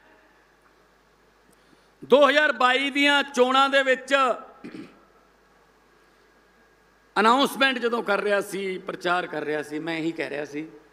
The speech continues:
Education,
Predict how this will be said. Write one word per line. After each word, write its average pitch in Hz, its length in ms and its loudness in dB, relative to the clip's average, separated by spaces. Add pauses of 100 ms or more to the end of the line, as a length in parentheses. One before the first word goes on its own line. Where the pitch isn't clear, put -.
(3250)
Education, 277 800 0